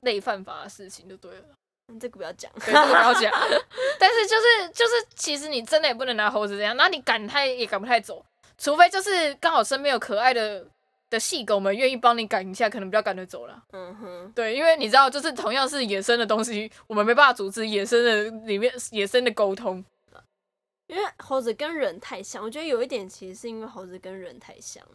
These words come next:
Speaker 1: 而且你，你没有发现后来其实它都会开，有时候会开我们。我觉得最恐怖的是，我不知道现在是怎么，听说现在猴子有少一点点，但是我觉得那时候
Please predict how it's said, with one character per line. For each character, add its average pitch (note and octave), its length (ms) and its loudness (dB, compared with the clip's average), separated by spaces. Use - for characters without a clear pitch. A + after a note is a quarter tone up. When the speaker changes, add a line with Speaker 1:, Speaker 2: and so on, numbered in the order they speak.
Speaker 1:
而 G#4 60 -14
且 A4 220 -2
你， B3 180 -8
你 B3+ 140 -2
没 C#4+ 160 -2
有 E4+ 100 8
发 E4 160 2
现 E4+ 120 -2
后 D#4+ 120 -2
来 A3 80 4
其 G#3 140 -8
实 - 20 -8
它 G#3+ 80 -2
都 G#3+ 100 -4
会 G#3+ 80 -4
开， G#3+ 240 -10
有 G3+ 140 -6
时 A3+ 100 -8
候 A3 80 -6
会 A#3+ 120 -8
开 - 200 -10
我 F#3+ 100 -8
们。 F#3 120 -20
我 B3+ 80 4
觉 C#4+ 100 -4
得 E4+ 40 -2
最 F#4+ 160 0
恐 A#3+ 160 0
怖 D4+ 100 2
的 C#4+ 80 6
是， D4+ 200 -4
我 B3+ 100 0
不 C#4+ 60 -2
知 F#4 60 6
道 A4 40 10
现 G#4 160 -4
在 F4+ 120 4
是 E4+ 120 -12
怎 A#3 120 -6
么， - 100 -2
听 D#4 80 -6
说 D#4 100 2
现 D#4+ 140 0
在 D4+ 80 4
猴 A#3 180 -2
子 G#3 120 -6
有 G3+ 100 2
少 G3 240 -10
一 - 20 -16
点 G3 120 -8
点， G3 120 -12
但 D4 140 -2
是 F#4 80 -2
我 C4+ 100 4
觉 A3+ 120 -2
得 A3 60 0
那 C#4+ 100 0
时 C#4+ 80 -2
候 C4+ 180 0